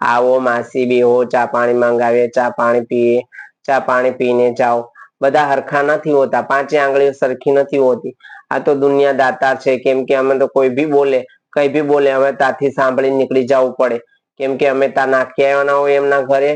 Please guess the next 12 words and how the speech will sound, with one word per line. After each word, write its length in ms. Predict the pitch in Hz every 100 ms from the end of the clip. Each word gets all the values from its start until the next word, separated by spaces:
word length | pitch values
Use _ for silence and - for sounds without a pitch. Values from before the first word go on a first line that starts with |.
| 147 - - -
અમારી 300 | 135 139 123
ભિક્ષાવૃત્તિ 600 | 139 139 143 131 120 139
કરીને 280 | 135 131 131
ખાવાનું 560 | 135 131 127 131 139 143
હોય, 200 | 147 156 156 _ - _ -
માંગવાનું 520 | 131 127 135 139 143
હોય 180 | 147 147
ને 60 |
અમારું 280 | 135 135 135
ગુજરાન 340 | 135 127 135
ચલાવવાનું 580 | 127 131 123 123 123 123
હોય. 140 | 117